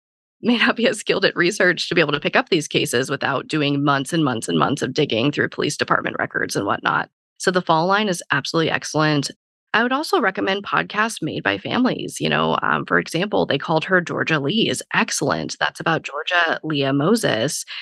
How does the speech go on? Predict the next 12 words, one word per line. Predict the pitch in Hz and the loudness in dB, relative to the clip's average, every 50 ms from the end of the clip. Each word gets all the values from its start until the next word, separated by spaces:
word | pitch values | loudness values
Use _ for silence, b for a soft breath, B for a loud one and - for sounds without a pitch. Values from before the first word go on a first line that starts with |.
| B B B B B | B B B B B
and | - 175 170 156 | 0 0 0 2
her | 160 156 160 | 0 -2 -2
sister | - - 151 - - 143 - - | -2 -4 -4 -2 -2 -2 -2 0
Angel, | 175 185 208 220 190 165 156 151 156 - - | 0 0 2 2 2 2 2 2 0 0 0
along | 147 151 143 143 147 156 | 0 0 0 0 0 0
with | 147 143 143 | -2 -2 -2
a | 156 143 160 | -2 -4 -2
family | - 160 143 143 - - | 0 0 0 0 -2 -2
advocate | 135 - 214 208 - 180 175 - | -2 -2 -2 -2 -4 -4 -4 -4
named | - 139 135 139 | -4 -6 -6 -6
Mari-, | - 131 151 202 220 220 - | -4 -2 0 0 -2 -2 -2
Maria. | - 165 156 147 180 247 254 - - - - 151 | -2 0 0 2 2 2 2 2 2 0 0 -2